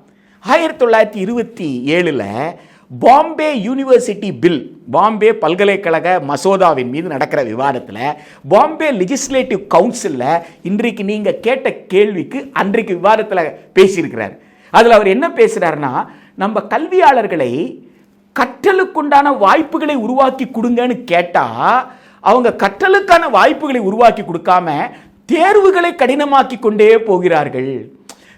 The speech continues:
தேர்வுகளை கடினமாக்க, கடினமாக்க, இதுவரை கல்வி நிலையத்திற்குள் வராத, சமூகத்திலும் கல்வியிலும் பின்தங்களுக்குள்ளான சமூகங்கள்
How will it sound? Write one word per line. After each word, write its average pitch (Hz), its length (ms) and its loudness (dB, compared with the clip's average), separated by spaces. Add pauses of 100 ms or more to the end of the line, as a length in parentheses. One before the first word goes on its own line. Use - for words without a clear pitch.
(100)
தேர்வுகளை 330 680 6
கடினமாக்க, 233 680 2
கடினமாக்க, 143 880 -2 (240)
இதுவரை 311 640 4
கல்வி 254 280 2
நிலையத்திற்குள் 240 680 -2
வராத, 180 680 2 (140)
சமூகத்திலும் 247 840 0
கல்வியிலும் 220 600 -2
பின்தங்களுக்குள்ளான 208 920 0
சமூகங்கள் 143 760 -4